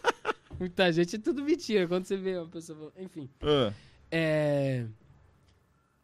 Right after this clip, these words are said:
Speaker 1: algumas pessoas chegaram pra perguntar sobre produção porque eu fiz esse som. Sacou? Então, isso já é, isso é um motivo
Speaker 2: Uhum.
Speaker 1: que vai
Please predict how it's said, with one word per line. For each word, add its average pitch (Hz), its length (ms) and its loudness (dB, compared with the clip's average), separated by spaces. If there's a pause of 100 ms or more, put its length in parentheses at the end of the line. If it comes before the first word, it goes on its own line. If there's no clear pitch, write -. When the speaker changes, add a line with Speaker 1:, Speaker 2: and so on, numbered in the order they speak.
(220)
Speaker 1:
algumas 254 340 2
pessoas 247 360 -2
chegaram 214 520 0
pra 190 220 -2
perguntar 190 540 -2
sobre 175 240 -4
produção 180 580 -4
porque 226 300 -6
eu 247 100 4
fiz 233 220 -8
esse 240 200 -10
som. 165 280 -12 (1600)
Sacou? 151 440 -12 (800)
Então, 190 480 -4 (100)
isso 214 260 -10
já 240 260 -4
é, 208 180 -6
isso 214 200 -10
é 247 40 -2
um 269 120 -6
motivo 208 680 -8
Speaker 2:
Uhum. 139 440 -2 (340)
Speaker 1:
que 196 140 -8
vai 202 560 -4